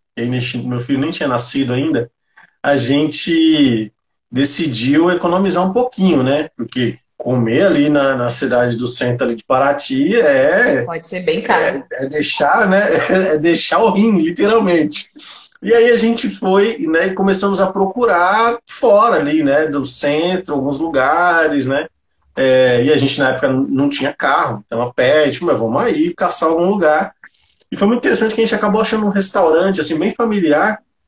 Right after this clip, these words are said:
Speaker 1: A gente falou, "Nossa, o preço de, de comer lá dá pra comer, tipo, quatro, cinco dias aqui,
Speaker 2: <laughs>
Speaker 1: tranquilo,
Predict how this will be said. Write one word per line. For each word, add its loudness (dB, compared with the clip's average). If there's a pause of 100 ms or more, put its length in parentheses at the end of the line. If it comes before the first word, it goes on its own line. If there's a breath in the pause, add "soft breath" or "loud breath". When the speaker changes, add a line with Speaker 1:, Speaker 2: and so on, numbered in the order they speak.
(280)
Speaker 1:
A -4
gente -4
falou, 0
"Nossa, 0
o -2
preço -2
de, -2
de -8
comer 0
lá 2
dá 0
pra -2
comer, 0
tipo, -8
quatro, -2
cinco -2
dias 0
aqui, -2
Speaker 2:
<laughs> -20
Speaker 1:
tranquilo, 0